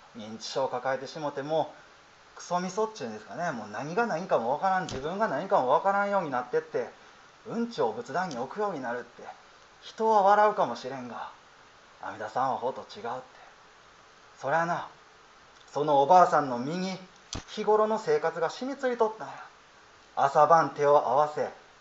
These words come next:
お物販をお供えする、お菓子を果物をお供えする、それが身に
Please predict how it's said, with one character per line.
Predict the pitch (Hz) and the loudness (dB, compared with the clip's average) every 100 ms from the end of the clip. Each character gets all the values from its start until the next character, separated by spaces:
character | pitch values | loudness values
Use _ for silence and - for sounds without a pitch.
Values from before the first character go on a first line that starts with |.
| - | -14
お | 110 | -6
物 | 135 | -6
販 | - 147 139 | 0 2 2
を | 113 | -2
お | |
供 | 117 113 | -4 -6
え | 120 | -8
す | 117 135 | -6 -8
る、 | 139 - - - - - | -8 -12 -20 -20 -14 -12
お | - | -2
菓 | 170 | -2
子 | - 135 | 0 -6
を | 107 | -6
果 | 151 202 | 0 2
物 | 208 208 | 2 0
を | 127 | 0
お | - | -2
供 | 131 135 147 | -4 -4 -4
え | |
す | 151 | -6
る、 | 180 180 - - - - - - | -10 -10 -14 -20 -20 -18 -14 -8
そ | 202 | 0
れ | 214 | 2
が | 202 | 4
身 | 185 196 | 0 -2
に | 214 220 | -2 -4